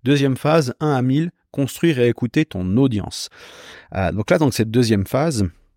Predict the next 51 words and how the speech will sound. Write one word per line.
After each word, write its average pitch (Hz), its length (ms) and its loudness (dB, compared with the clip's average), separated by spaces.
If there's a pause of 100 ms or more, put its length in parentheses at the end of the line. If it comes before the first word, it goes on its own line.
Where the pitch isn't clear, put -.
(720)
ce - 100 -14
qu'on 110 180 0
veut 107 120 2
faire, 143 320 0
c'est - 120 -2
que, 92 40 -12
ben, 85 200 -4
on 113 80 -8
commence 151 460 2
à 104 60 -4
construire, - 720 -4 (480)
euh, 69 140 -6 (120)
une, - 460 -14
ben, 65 220 -14
une 98 220 0
liste 107 200 0
de 101 100 -4
clients, 113 420 2
une, 92 260 0
une 92 140 0
audience, 101 480 -2
une 90 120 -2
liste 92 180 -4
de, 87 140 -6 (480)
de - 60 -6
prospects. - 480 0 (480)
Et 123 80 4
ces 117 180 2
gens-là 113 260 2
s-, - 280 -4 (320)
sont - 460 -6
attirés 131 500 0
par - 340 -4
notre 101 340 -4
proposition, 143 580 2
donc 123 120 0
par, 95 120 -4 (160)
parce - 160 -2
que 101 100 -2
le 90 140 0
produit, 117 380 0
par 90 140 -2
la 90 100 -2
solution 117 340 0
qu'on 101 160 -2
est 90 40 0
en 85 80 -2
train - 160 -4
de 92 60 2
créer. 208 220 0
Donc 123 180 -4